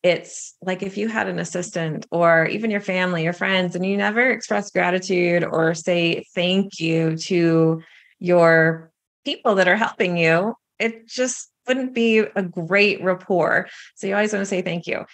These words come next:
However, some spirit guides and loved ones definitely have, like, this calling card. So they'll say, "Hey, it's, you know, this is what I like to send you. I like to send you feathers," or, "I like to send you coins." What I've noticed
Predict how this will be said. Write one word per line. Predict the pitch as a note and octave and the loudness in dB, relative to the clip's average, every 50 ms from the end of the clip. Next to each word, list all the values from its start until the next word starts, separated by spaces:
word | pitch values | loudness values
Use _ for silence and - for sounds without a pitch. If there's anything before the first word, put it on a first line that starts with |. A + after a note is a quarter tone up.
| - - - _ _ _ _ - | -20 -20 -20 _ _ _ _ -2
However, | A#3 A#3 C4 C#4+ C#4+ C#4 B3+ A#3 A#3 | 2 4 4 4 4 4 4 4 2
some | A#3 - A#3 A3 A#3 | 2 2 2 2 2
spirit | A#3 - - A3 G#3+ G#3+ - | 0 0 -2 -2 -2 0 0
guides | G#3 F#3+ F#3 F#3 F#3 F3+ F3+ - | 0 2 2 2 2 0 0 -2
and | - F3+ F3+ F3 E3+ E3+ | -4 -4 -2 -2 -2 0
loved | F3 F3 G3 G3 | 0 -2 -2 -2
ones | F#3+ E3+ E3+ E3 E3 | -4 -4 -6 -4 -4
definitely | E3+ E3+ E3+ - F#3+ F#3+ F#3 - - E3 F3+ F3+ | -4 -4 -4 -2 -4 -4 -4 -4 -4 -4 -2 -2
have, | F3+ F#3 F3+ | -2 -2 -2
like, | F3 E3+ E3 | -2 -2 -4
this | - E3 - | -4 -6 -8
calling | - - - E3 F3 D#3 F3 F#3 | -4 -2 0 0 2 2 0 0
card. | - - F3 D#3 E3 - - - - F3+ F3 F#3+ F#3 F3 - - F3 F3 F3 E3+ E3+ | 0 0 0 0 2 0 0 -2 -4 -6 -10 -12 -16 -20 -10 -4 -2 -2 -2 -2 -4
So | - - F3+ F3 F3 | -2 2 4 4 4
they'll | E3 E3+ E3 E3 E3 D#3+ | 4 4 4 4 2 0
say, | E3 - F#3 E3+ E3+ E3+ F3 | -2 0 0 2 2 2 0
"Hey, | F#3+ A#3+ F4+ G#4+ F#4+ A3+ | -2 -4 -4 -4 -4 -4
it's, | F3+ F#3 - - - _ _ _ _ _ | -6 -6 -8 -14 -20 _ _ _ _ _
you | - A#2+ | -10 -8
know, | F3+ F#3+ | -6 -6
this | G3 A3+ C4 | -6 -6 -8
is | C#4 A#3 A#3 | -8 -8 -6
what | A3+ G3+ | -4 -2
I | G#3 | -2
like | G3+ G3 G3+ G3+ | -2 -2 -2 -4
to | F3+ | -4
send | F3+ G3 G#3 B3+ A#3 | -2 -2 0 0 0
you. | - - F3+ D3 C#3+ C#3+ - | 0 0 0 -2 -4 -4 -4
I | - - G#3 | -2 0 0
like | F#3+ F#3 G#3 | 0 -2 -4
to | F#3 | -4
send | A3 G#3+ G3+ G#3 | -4 -4 -2 -2
you | A3+ | -2
feathers," | A#3 A#3 B3 B3+ A3 F#3 D#3 D3+ D3+ E3 D#3+ D#3+ | -2 -2 -2 0 2 2 0 0 0 -2 -2 0
or, | E3+ E3 E3 D#3+ - - | 0 2 2 2 2 0
"I | A3+ | 2
like | C4+ A#3+ A#3 A#3 | 2 2 0 0
to | A3 G3+ | -2 -6
send | - G#3+ A3 | -4 -4 -2
you | A#3+ B3 | -4 -4
coins." | B3 - B3 C#4 D4 G#3+ F#3 E3+ E3 D#3+ D#3+ D#3 D#3+ E3 D#3+ - - - - - - - - _ _ | -4 -4 -2 0 0 2 2 2 0 0 0 -2 -2 -4 -6 -10 -18 -20 -20 -20 -20 -20 -20 _ _
What | - A3 B3 D4+ F#4 | 0 2 4 4 4
I've | A#4 A#4+ A4+ - A#3+ | 4 2 2 4 4
noticed | A3+ G#3+ A3 A3+ A#3 A3 G#3 F#3 D#3+ D3 C#3 E3 F3+ F3 - - | 4 6 6 6 4 4 4 4 2 2 0 -2 -4 -6 -10 -16